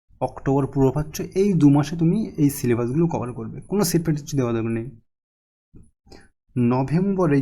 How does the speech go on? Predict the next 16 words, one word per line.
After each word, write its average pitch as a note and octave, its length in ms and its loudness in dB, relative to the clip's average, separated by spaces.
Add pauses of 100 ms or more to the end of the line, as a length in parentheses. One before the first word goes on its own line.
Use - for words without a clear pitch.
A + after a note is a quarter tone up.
গিয়ে D#3+ 200 2
তুমি F#3+ 220 -2
সেট A#2 220 -4
দেওয়া A2 180 -4
শুরু A#2 180 -12
করবে, A2 200 -10 (260)
নভেম্বর E3 400 0
থেকে G#3+ 220 -6
সেট B2 140 -4 (100)
দেবে, G#2 160 -10 (2250)
ঠিক G#3 200 -2
আছে? B2 140 -4 (1900)
নভেম্বর D3 580 4
থেকে F#3 200 -2
সেট G#2+ 220 -4
দেবে, A2+ 160 -10